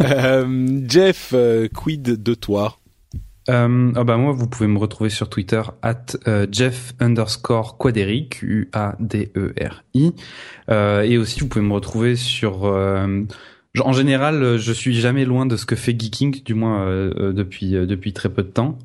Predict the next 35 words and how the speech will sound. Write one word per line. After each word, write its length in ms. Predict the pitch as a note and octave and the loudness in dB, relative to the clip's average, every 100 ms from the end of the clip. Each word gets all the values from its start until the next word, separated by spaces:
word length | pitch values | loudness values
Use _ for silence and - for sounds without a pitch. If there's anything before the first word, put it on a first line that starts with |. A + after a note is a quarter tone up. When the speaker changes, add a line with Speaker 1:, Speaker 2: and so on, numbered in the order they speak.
| - | -4
Speaker 2:
Euh, 1040 | F#2+ F#2+ F#2+ G2 G2 G2 G2 G2+ G2+ G#2 - - | 0 0 2 2 2 2 2 2 2 2 0 0
je 140 | A#2 | 2
vous 200 | A#2+ A#2+ | 2 4
invite 260 | B2+ C3 B2+ | 4 2 -2
surtout 460 | - - - E3 | -4 -6 -2 0
en 60 | C#3 | 2
fait 180 | C#3 C3+ | 2 2
à 60 | |
me 80 | C3+ | 2
suivre 240 | B2 D3 C3+ | 0 -2 -2
sur 400 | - B2+ B2 B2 | 0 -2 -2 -4
twitch 280 | D#3 - | -2 -2
point 220 | - B2 A#2 | 0 2 2
T 200 | - B2 | 2 2
V 240 | B2+ B2+ - - - - | 2 0 -8 -14 -18 -16
slash 520 | - - B2 B2 - | -8 0 0 2 0
G 260 | G#2 G2 A#2+ | 0 2 2
L, 420 | C3+ A#2 G2+ - - - | 4 2 0 -2 -4 -4
euh, 300 | G2 F#2+ F#2 | -2 0 0
underscore 520 | G#2+ G2+ F#2 G2 F#2+ G2+ | 0 0 -2 -4 -4 -6
Geeking, 300 | - A#2+ B2 | -4 0 0
qui 400 | - - - G#2 | -4 -8 -2 0
est 60 | |
en 120 | F#2+ | 0
fait, 300 | F#2 F2+ - | -2 -6 -6
euh, 180 | F2 F2 E2+ - | -4 -2 -2 -2
la, 240 | - G#2 G2 | -2 0 0
la 120 | G#2+ | 0
chaîne 220 | - G2+ | 0 0
Twitch, 340 | - A#2+ - | 0 -2 0
euh, 160 | G#2 F#2+ | 0 0
de 100 | G2+ | 0
l'ém-, 200 | G2 F#2+ | 0 0
et 220 | - F#2+ F#2 | 0 0 0
de, 320 | G2 F#2+ | 0 0